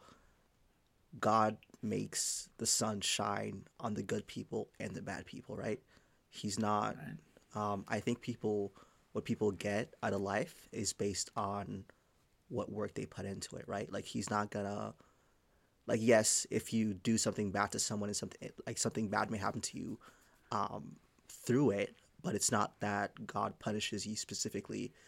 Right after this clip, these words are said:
Speaker 1: because of that, I don't think. Um, if someone's going around, like, killing people or something like that, um, they'll eventually, like, get caught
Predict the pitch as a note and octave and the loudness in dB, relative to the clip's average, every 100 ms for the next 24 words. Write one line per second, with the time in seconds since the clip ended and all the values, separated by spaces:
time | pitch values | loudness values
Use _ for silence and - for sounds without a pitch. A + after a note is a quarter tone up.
0 | - _ - - - F#2+ G2 G2 G#2 - | -20 _ -10 -4 -2 -2 -2 -4 -4 -8
1 | _ G#2 G#2 G#2+ - - - - - - | _ -6 -6 -6 -8 -8 -12 -18 -14 -10
2 | F#2+ - - A#2+ _ _ _ _ _ - | -8 -8 -10 -14 _ _ _ _ _ -2
3 | - A#2 A2+ - G#2 G2+ G2+ F#2+ G2+ F#2+ | 2 4 2 2 2 2 -2 -2 -4 -6
4 | F#2+ A2+ - - _ _ - - G2 G2 | -6 -8 -14 -20 _ _ -12 -8 -8 -8
5 | G2+ - F#2+ - - - F2+ - - - | -10 -8 -8 -4 -4 -4 -4 -6 -6 -8
6 | - - _ - - _ - G#2+ G2+ F#2+ | -8 -12 _ -20 -20 _ -6 -4 -2 -6
7 | - - - _ _ - A#2+ G2+ G#2+ G#2 | -8 -12 -16 _ _ -8 -4 -4 -4 -4
8 | G#2 - G2 G2 F#2 E2+ - _ _ - | -4 -4 -6 -6 -6 -6 -10 _ _ -20
9 | D3+ - G2+ - - G#2 | -8 -4 -4 -2 0 0